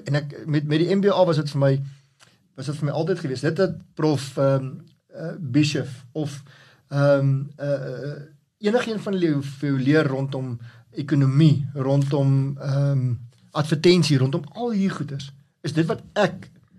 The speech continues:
binne my kantoor sit en doen as dit geslote is en ek kan 'n plan op die tafel sit. Maar dit wat,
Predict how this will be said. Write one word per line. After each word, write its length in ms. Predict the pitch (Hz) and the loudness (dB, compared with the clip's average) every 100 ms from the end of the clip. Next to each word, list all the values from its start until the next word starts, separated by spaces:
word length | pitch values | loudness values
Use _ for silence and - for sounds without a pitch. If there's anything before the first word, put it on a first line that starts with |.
| _ _ _ _ _ _ | _ _ _ _ _ _
binne 200 | - 147 | 0 6
my 120 | 165 156 | 6 6
kantoor 440 | 160 151 196 196 | 4 2 4 4
sit 160 | 175 160 | 4 0
en 100 | 135 | 0
doen 160 | 131 127 | 0 -2
as 100 | 127 | -4
dit 100 | - - _ | -6 -10 _
geslote 540 | - 135 - 151 151 147 | -4 -2 2 0 0 -4
is 140 | 131 | -4
en 80 | 139 | -4
ek 80 | 127 | -4
kan 120 | 139 | -2
'n 100 | 127 | -2
plan 180 | 165 151 | -2 0
op 80 | 143 | 0
die 120 | 135 | -2
tafel 320 | 127 120 - | -4 -8 -10
sit. 280 | - 175 - _ _ _ _ _ - | -16 -18 -20 _ _ _ _ _ 2
Maar 220 | 151 151 | 4 6
dit 220 | 196 240 | 4 4
wat, 260 | 202 185 | 4 4